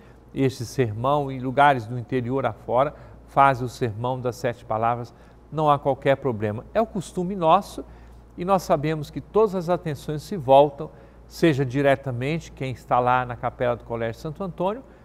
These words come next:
seja através dos nossos meios de comunicação.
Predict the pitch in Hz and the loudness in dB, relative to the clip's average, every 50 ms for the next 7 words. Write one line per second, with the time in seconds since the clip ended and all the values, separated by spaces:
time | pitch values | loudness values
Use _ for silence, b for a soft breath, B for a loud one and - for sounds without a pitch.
0 | B B - - - - 170 151 160 175 165 - 170 151 120 131 135 143 139 - | B B -20 -6 -2 -2 -2 0 -2 -4 -2 0 -2 0 0 0 0 0 -2 -4
1 | - b b b b b b b b - - 135 131 113 131 139 135 127 - - | -10 b b b b b b b b -12 -10 -10 -6 -2 0 0 0 0 -2 -8
2 | 120 101 107 113 120 120 123 120 123 113 - - - - 110 110 107 - 113 - | -12 -10 -8 -4 -4 -4 -4 -4 -6 -10 -12 -16 -18 -16 -14 -12 -12 -12 -10 -8
3 | - 120 113 104 107 104 104 - - 107 - - - - 98 | -6 -6 -6 -6 -8 -8 -10 -10 -10 -10 -10 -10 -12 -16 -16